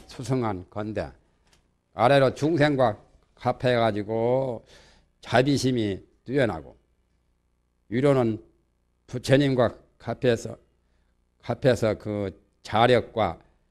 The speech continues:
또는 아래 중생의 합해서 비력이, 어, 비양이 다 동일하다 하니까 자력과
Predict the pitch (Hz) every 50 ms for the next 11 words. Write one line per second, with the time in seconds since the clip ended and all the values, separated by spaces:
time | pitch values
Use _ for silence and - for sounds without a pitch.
0 | _ _ _ _ _ _ _ _ _ _ - 107 110 98 92 85 82 - 101 110
1 | 117 120 113 104 - - _ _ _ _ _ _ _ - - 123 135 143 135 131
2 | 127 120 117 107 92 85 - _ _ _ - - 113 - - 113 101 - 95 90
3 | - _ _ _ _ _ _ - - 127 131 143 123 110 101 101 90 - - _
4 | _ _ _ _ _ _ _ _ _ _ _ _ _ _ _ _ _ _ _ _
5 | - 90 87 85 82 _ _ _ _ _ - - 110 117 123 120 117 107 101 95
6 | 87 85 90 87 82 78 - - 98 104 107 101 95 82 85 80 78 82 85 80
7 | - 87 80 - _ _ _ _ _ _ _ _ - - 107 113 127 139 135 123
8 | - - 123 113